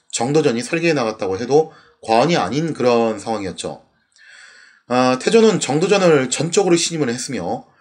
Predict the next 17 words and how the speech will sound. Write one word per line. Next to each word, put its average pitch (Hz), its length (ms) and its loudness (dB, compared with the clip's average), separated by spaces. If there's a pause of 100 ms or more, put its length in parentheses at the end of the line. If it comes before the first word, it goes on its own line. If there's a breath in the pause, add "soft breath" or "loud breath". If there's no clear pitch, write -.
(180 soft breath)
국가의 180 420 2
재정뿐만 151 560 -2
아니라 117 380 -2 (320 loud breath)
군정과 143 680 0 (160 soft breath)
세자의 196 460 2
교육까지 139 500 -2
모두 131 640 -2
정도전의 127 480 -2
손에 147 320 -4 (340 loud breath)
일임을 151 320 0
시켰습니다. 92 600 -6 (1400 loud breath)
태조의 208 320 4
정치 143 240 -6
스타일이 170 400 0
그랬다고 147 320 2
그랬잖아요. 101 380 -4
그죠? 120 280 -8